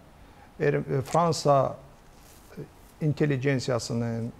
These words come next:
Fransanın mətbuatının, Fransa siyasətçilərinin böyük bir qismi həmin o erməni diasporasının cibindədir. Orada korrupsiyalaşmış bir cəmiyyət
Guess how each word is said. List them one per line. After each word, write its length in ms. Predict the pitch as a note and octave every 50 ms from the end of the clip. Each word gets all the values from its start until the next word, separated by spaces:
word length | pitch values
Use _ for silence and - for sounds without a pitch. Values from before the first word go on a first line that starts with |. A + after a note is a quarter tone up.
| - -
Fransanın 560 | D3 D3 D3 C3 - C#3+ C3 B2+ C3 C3 B2+ C3
mətbuatının, 800 | D3 C3+ - - - C#3 B2 A#2+ - - B2+ B2 A#2+ A#2+ A#2 A#2
Fransa 360 | - C#3+ D3+ D3 - - C#3+
siyasətçilərinin 920 | - - - C#3+ B2 - - C3 A#2+ - - C3 B2 B2 C3 C#3+ D3 C#3 B2
böyük 280 | C#3+ D#3 D#3 C#3 - D3+
bir 120 | C3 B2 -
qismi 420 | C#3+ - - - C#3+ C#3+ D#3 F3 F#3 - - - - - - - -
həmin 320 | - C#3+ D3 D#3+ D#3+ D3+ D3
o 20 |
erməni 420 | C#3+ D3+ D3 C#3+ C#3+ C#3 C#3 D3 C#3+ B2+
diasporasının 600 | C#3+ C#3+ C3 - - C3+ B2 A#2+ - C#3+ C#3 B2+
cibindədir. 500 | B2 B2 A#2 A#2+ A#2 A2 G#2+ G#2+ A2 -
Orada 180 | C3+ C#3 C#3+ D#3
korrupsiyalaşmış 840 | - - E3 D#3 D3 - - - D3+ D3 D3 C#3 - E3+ D#3+ - -
bir 140 | D#3 C3+ A#2+ - -
cəmiyyət 480 | - C#3+ C3+ B2 A#2+ B2+ B2+ B2 -